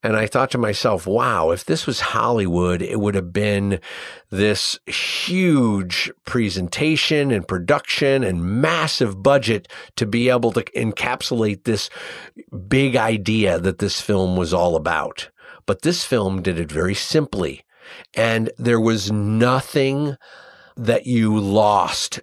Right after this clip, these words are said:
with this simple approach. So challenge yourself. Believe in subtitles. Subtitles are your friend. Just watch, look at the imagery, and read the subtitles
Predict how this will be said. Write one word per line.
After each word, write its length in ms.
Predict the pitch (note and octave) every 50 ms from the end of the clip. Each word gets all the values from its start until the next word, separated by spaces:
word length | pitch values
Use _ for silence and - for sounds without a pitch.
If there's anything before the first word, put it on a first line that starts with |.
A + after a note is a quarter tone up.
| - -
with 280 | G#2+ F#2+ G2 F#2 F2
this 180 | F2 G2+ F#2+ -
simple 400 | - - G#2+ F#2+ F2 - F2+ F2
approach. 640 | F2 F2 - - D#2+ C#2 - - - - - - - - - - - - - - -
So 680 | - - - B2 A2 A2 A2 G#2+ G#2 G#2 G#2+ G2+ F#2+ - -
challenge 540 | - - - A#2+ B2+ C#3 C#3 B2+ A#2 G2
yourself. 640 | G#2 F#2+ - - - G#2+ D#2+ D2 C#2 C#2 - - - - D3+ A#2
Believe 840 | G#2+ A2+ G#2+ G#2 G#2+ A2+ C3 D3+ E3+ F3 E3+ E3 E3 E3+ D#3+ B2+ - - -
in 240 | - B2+ B2 A#2+ A2
subtitles. 1120 | - - - - C#3+ A2+ A#2 A2+ - - G#2 G#2+ F#2 D2+ C#2+ C2+ C2+ C#2+ - - - - _ _
Subtitles 760 | - - - - D3+ C#3+ C3+ - C#3 C#3 C3+ B2 B2 A#2+ - -
are 60 | A#2
your 160 | G#2 G2+ G2
friend. 560 | F2+ - - A#2 G2+ D#2+ C#2+ C#2+ D2 D#2 - - - - _ -
Just 320 | - D3 C#3+ B2+ - -
watch, 760 | G#2+ G#2 G#2 A#2 C3 C#3 D3+ D#3+ D#3 D#3 - - - - - - - - - - - - -
look 360 | - G#2 A2 B2+ D3+ D#3+ - D#3+
at 80 | B2+
the 180 | A#2+ B2 B2+ -
imagery, 680 | - A#2 A#2 A2+ F#2+ F#2+ G2+ A2 G#2+ G2+ G2+ F#2+ E2 - - - - - _ -
and 280 | A2+ A2+ G#2 F#2+ F2+ F2+
read 280 | G2+ G#2 G#2 G#2+ F#2+
the 80 | F#2+ F#2+
subtitles 960 | - - - F#2 F2 E2 - G2+ F#2 F2 F2 E2+ E2+ D#2+ E2+ E2+ E2 - -